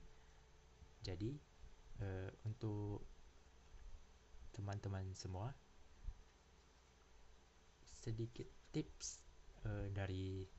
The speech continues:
aku pribadi supaya, apa ya, menilai diri sendiri itu di, sangat gampang. Yang pertama,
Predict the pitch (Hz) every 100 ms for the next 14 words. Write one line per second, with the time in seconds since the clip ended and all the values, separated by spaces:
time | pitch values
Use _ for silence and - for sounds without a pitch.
0 | - - - - 98 - 98 - 90 85
1 | 95 120 - - 95 92 92 - - -
2 | - - - - - 117 120 85 98 -
3 | - - - - - - - - - -
4 | 113 120 123 123 120 120 120 - 120 120
5 | 120 123 120 143 135 - - - - 110
6 | 113 117 117 120 - - 110 110 107 104
7 | 104 110 90 - - - 101 95 101 -
8 | 98 107